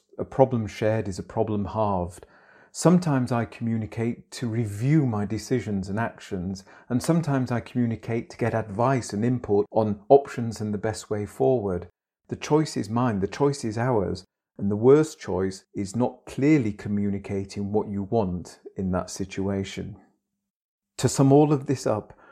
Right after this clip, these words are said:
number one, prioritize, plan, and be focused. That's actually the easy bit.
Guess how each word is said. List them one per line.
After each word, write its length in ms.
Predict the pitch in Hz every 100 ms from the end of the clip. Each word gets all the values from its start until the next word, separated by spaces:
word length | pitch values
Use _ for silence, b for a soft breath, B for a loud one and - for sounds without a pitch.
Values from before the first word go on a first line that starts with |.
| b b _
number 240 | 113 143 156
one, 300 | 127 104 98
prioritize, 680 | - 127 143 151 143 135 -
plan, 260 | - 120
and 100 | 107
be 100 | 101
focused. 760 | 101 - 131 135 - 160 - - _ 110
That's 180 | 104
actually 300 | 117 - 110
the 100 | 92
easy 300 | 104 131 127
bit. 340 | 123 139 -